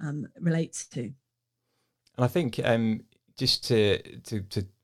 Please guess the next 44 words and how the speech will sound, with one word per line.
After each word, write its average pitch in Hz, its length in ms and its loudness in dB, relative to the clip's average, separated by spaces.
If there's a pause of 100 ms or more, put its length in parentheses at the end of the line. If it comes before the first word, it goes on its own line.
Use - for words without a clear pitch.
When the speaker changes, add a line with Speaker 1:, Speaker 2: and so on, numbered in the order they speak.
Speaker 2:
go 110 80 2
a 95 160 6
little 117 260 6
bit 104 180 4
further 98 360 2
with 82 200 -2
that 80 260 -2
then, 69 200 -6
'cause 92 160 -8
you 107 100 0
were 101 60 0
saying 110 300 4
earlier 95 220 4
that 87 120 -2
you're 90 120 2
an 87 80 0
opportunist 90 880 -6
and 80 300 -6
that, - 200 -8
you 82 160 -8
know, 80 80 -4
you 85 260 -4
would 87 140 -4
quite - 220 -4
happily 90 360 -6
go 92 200 2
up - 160 -2
to 101 80 -6
somebody, 85 500 -2 (380)
um, 80 220 -4
and 85 100 0
ask 85 220 -2
them 85 100 -4
to 92 100 -10
come 90 240 -2
on. 80 160 -8
So 90 280 0 (400)
if 131 180 2
there 131 120 8
were 123 80 6
no 127 280 6
barriers 107 420 4
at 95 180 -2
all 87 280 -2